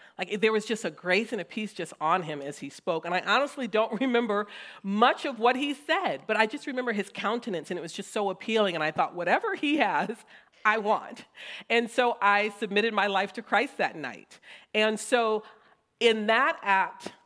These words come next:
I made my heart available to God. And it's been a journey of learning to surrender more and more of my heart to him and be completely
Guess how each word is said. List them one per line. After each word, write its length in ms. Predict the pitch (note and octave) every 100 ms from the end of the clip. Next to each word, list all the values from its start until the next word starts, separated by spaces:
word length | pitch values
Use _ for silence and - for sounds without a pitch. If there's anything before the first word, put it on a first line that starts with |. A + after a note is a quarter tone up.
| -
I 120 | F#3+
made 220 | G3 F#3+
my 180 | F#3 E3+
heart 460 | - G3 D#3+ - - - _
available 420 | D#3+ E3+ E3 D#3 D3
to 140 | D#3
God. 360 | D#3+ C#3 A2 -
And 160 | F3
it's 140 | G#3+ G#3+
been 180 | G#3+ A#3
a 80 |
journey 720 | G3+ - G#3 A3 D3+ G#2 C#3 D3+
of 240 | E3+ D#3+
learning 360 | D#3 F#3 G3+ G3+
to 140 | - F3
surrender 460 | - F3+ F3+ E3+
more 380 | D#3+ E3+ F#3 F#3
and 120 | F3
more 260 | E3 F3 E3+
of 60 |
my 180 | D#3+ D3+
heart 340 | C#3+ E3+ D#3 -
to 100 | D3
him 400 | E3+ B2+ A2 C#3
and 140 | D3+ D#3
be 140 | D#3+
completely 800 | - E3 D#3 - G#3+ F3 E3